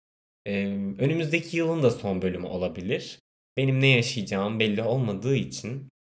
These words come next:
kafayı sıyırıp, e, tamamen her şeyi bırakma ihtimalim de her zaman olduğu için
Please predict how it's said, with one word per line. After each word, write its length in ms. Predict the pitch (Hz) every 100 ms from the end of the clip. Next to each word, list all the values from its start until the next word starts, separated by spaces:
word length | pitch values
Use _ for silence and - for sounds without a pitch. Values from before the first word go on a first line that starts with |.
| _
kafayı 380 | - 117 120 117
sıyırıp, 640 | - 120 113 113 - - _ _ _ _ -
e, 360 | 95 90 90
tamamen 440 | - 117 117 110 113
her 200 | 113 110
şeyi 280 | - 104
bırakma 360 | 101 107 104 117
ihtimalim 640 | 110 - 107 101 98 113 95
de 60 |
her 200 | - 95
zaman 260 | 92 92 92
olduğu 360 | 92 123 131 90
için 400 | - - 196